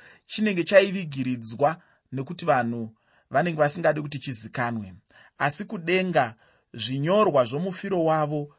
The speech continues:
zvinowanikwa. Haufungi here kuti ndizvo zvatinoona pana mambo Sauro? Nguva yataidzidza bhuku raSamueri wokutanga nebhuku rechipiri racho, taida kuziva kuti Samueri akafa sei.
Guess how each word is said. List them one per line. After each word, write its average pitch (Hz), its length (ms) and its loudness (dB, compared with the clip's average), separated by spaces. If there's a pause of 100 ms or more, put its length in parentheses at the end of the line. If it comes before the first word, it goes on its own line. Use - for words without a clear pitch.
(140)
zvinowanikwa. 113 920 -4 (520)
Haufungi 220 440 4
here 160 180 2
kuti 190 200 -6
ndizvo 170 300 -2
zvatinoona 165 800 0 (260)
pana 139 240 -6
mambo 135 280 -4
Sauro? 110 520 -4 (640)
Nguva 196 360 6
yataidzidza 156 1000 0 (300)
bhuku 165 360 0
raSamueri 170 520 2
wokutanga 143 760 -4 (320)
nebhuku 160 640 0
rechipiri 160 580 -4
racho, 143 460 2 (300)
taida 185 420 4
kuziva 170 840 -2 (240)
kuti 165 220 -6
Samueri 160 720 2 (160)
akafa 143 440 -4
sei. 110 440 -4